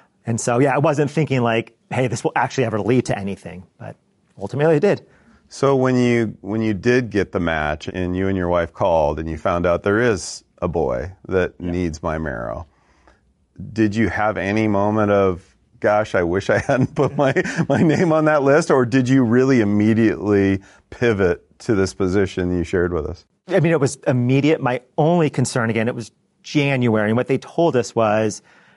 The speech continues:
Speaker 1: there was a lot more testing I needed to do, so it wasn't a hundred percent sure that I was the actual match. But they said it would be within sixty days to six months from the date I had that first conversation, and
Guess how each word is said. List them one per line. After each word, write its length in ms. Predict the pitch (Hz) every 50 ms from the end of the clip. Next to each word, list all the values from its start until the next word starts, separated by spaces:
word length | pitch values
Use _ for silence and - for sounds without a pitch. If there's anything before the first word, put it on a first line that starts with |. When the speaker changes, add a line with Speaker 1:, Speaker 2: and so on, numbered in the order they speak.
| _ -
Speaker 1:
there 80 | 165 160
was 100 | 151 175
a 40 |
lot 220 | 147 143 151 170 -
more 160 | 135 139 131
testing 380 | 123 - 131 135 - - 143 127
I 80 | 123
needed 280 | 120 113 110 107 113 -
to 80 | -
do, 260 | 101 - - 113 107 104
so 120 | - 131
it 60 | 156
wasn't 260 | 147 139 139 135 139
a 40 | 135
hundred 240 | 104 127 127 - -
percent 300 | - 98 - 127 127 -
sure 300 | - - - 131 117 117
that 260 | - 104 101 - _ _ _ -
I 180 | 123 117 117
was 300 | 107 101 117 110 104 - - -
the 180 | 110 107 113
actual 360 | - 117 95 95 - - 107 98
match. 420 | 98 98 98 95 92 - - - _ _ - - - - _ _
But 320 | - 139 127 107 - - - _ _ _ _ _ _ _ _ _ _ _ _ -
they 160 | - 139 139
said 160 | - - 139
it 40 | 151
would 140 | 147 127 -
be 100 | 135 127
within 380 | 120 117 - 127 117 110 104 - _ _ _ _
sixty 560 | _ - - - - - 160 - - - 185 170
days 480 | 160 156 151 151 151 151 135 - - - _
to 580 | - - 135 120 117 117 117 113 113 110 110 107 _ _ _ _ _
six 420 | - - - - - 170 170 - -
months 300 | 139 127 123 120 117 -
from 180 | - 123 123
the 60 | 123 117
date 180 | - 131 123
I 80 | 117 110
had 200 | - 113 113 101
that 180 | 113 123 -
first 240 | - 123 113 - -
conversation, 760 | - 120 117 104 107 101 - - 147 160 143 - - 120 110
and 180 | 107 110 113 104